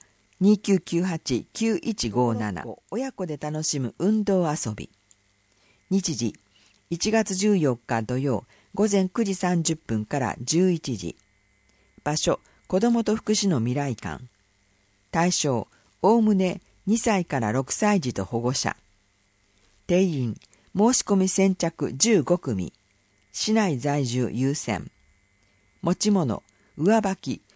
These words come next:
フェイスタオル一人一枚、飲み物。申し込み問い合わせ、一月九日祝日から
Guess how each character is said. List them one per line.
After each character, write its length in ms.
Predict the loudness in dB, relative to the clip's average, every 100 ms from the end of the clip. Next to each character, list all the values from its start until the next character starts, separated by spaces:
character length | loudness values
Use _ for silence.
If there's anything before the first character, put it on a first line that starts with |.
| _
フ 120 | -2
ェ 40 | 0
イ 80 | 0
ス 100 | 0
タ 220 | 0 0
オ 40 |
ル 120 | 0 -4
一 260 | 0 2
人 140 | 2 -2
一 240 | -2 -4
枚、 240 | -4 -6 -12 _ _ -2
飲 140 | 2
み 140 | 4 4
物。 300 | 0 -4 -10 _ _ _ _ _ _ _ _ _ _ _ _ _ _ _ 2
申 180 | 4
し 60 | 4
込 160 | 2 2
み 160 | 2
問 240 | 0 2 2
い 80 |
合 60 | 0
わ 120 | 0
せ、 240 | -4 -8 -8 _ _ _
一 240 | -8 -2 2
月 220 | 2 0
九 140 | -4 0 2 2
日 200 | 2 0
祝 280 | 0 0 0
日 240 | -2 -4 -6
か 140 | -4
ら 180 | -6 -8